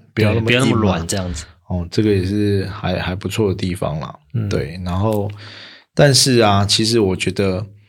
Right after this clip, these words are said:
Speaker 1: 啊，其实他在销售，哦，这个销售在跟我们介绍的时候，其实都会特别提到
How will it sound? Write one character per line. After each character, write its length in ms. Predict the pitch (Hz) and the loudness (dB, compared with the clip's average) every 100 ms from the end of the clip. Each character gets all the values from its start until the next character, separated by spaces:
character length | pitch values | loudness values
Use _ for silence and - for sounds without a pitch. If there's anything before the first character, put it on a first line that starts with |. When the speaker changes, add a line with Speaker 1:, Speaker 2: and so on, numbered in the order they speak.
| _ _ | _ _
Speaker 1:
啊， 420 | 110 101 95 90 | 0 2 2 0
其 160 | 95 127 | 0 2
实 60 | 131 | 4
他 360 | 135 131 131 - 123 | 4 4 2 -4 -4
在 340 | - 123 107 107 | 2 4 2 0
销 380 | 101 - 117 | 2 4 4
售， 420 | 117 - 110 92 104 - | 2 2 2 0 -6 -8
哦， 180 | 98 92 | -6 -4
这 140 | 107 | -2
个 220 | 104 101 92 | -2 -2 0
销 180 | 110 | 0
售 140 | 110 113 | 2 0
在 60 | |
跟 140 | 113 110 | 0 -2
我 60 | |
们 80 | 90 | -2
介 200 | 87 110 | 2 2
绍 180 | 98 101 | 2 2
的 100 | 87 | 0
时 160 | - 90 | 0 -2
候， 160 | 85 - - - | -4 -8 -10 -2
其 160 | - | 2
实 100 | 113 | 2
都 140 | 117 113 | 4 2
会 80 | |
特 240 | 113 - 113 | 2 0 0
别 160 | 95 | 0
提 200 | 82 - | -2 -4
到 180 | 87 92 | -4 -4